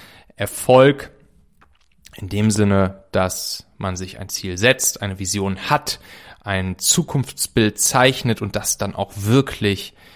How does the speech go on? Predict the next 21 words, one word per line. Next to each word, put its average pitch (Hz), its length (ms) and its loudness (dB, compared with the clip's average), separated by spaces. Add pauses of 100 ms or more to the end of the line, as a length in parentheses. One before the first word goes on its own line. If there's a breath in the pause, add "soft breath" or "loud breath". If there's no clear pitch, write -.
(340 soft breath)
ja, 90 200 -8 (320)
wie 110 120 -2
ich 107 80 -4
hier 113 140 0
sage, 98 520 2
mit 104 180 -4
einer 107 200 0
ausgeprägten 131 1120 2
Leidenschaft 117 840 2
und 101 180 -6
Willenskraft 107 760 0
erreichen 104 720 0 (220)
will. 120 720 2 (640 loud breath)
Und 175 280 6
diese 135 200 0
Resilienz 113 600 2
ist - 180 -6
dann 107 100 2
natürlich 101 320 -4
genau 95 280 0
die, 90 280 -6